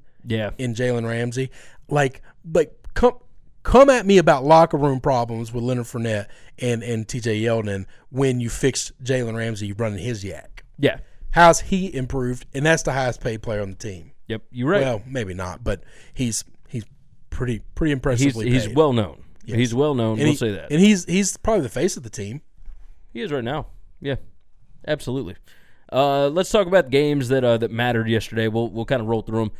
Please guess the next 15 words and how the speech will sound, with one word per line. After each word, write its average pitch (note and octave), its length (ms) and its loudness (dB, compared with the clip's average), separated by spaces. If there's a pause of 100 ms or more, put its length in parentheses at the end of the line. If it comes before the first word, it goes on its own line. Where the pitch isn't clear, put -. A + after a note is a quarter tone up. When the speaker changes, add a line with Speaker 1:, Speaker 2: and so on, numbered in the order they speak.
(160)
Speaker 1:
Chicago D#3 460 2
twenty-four, D#3 500 2
Minnesota C3 440 2
ten. D#3+ 480 -4
This D3 240 -2
one C#3 200 -4
surprised G2 500 -4
me. C#2+ 200 -18 (920)
I D#3 180 4
thought D#3 320 4
Chicago, C3 880 2 (100)
like, A2+ 340 -8 (360)
it, G#2+ 160 -12 (120)
they C3+ 220 2
knew A3 640 2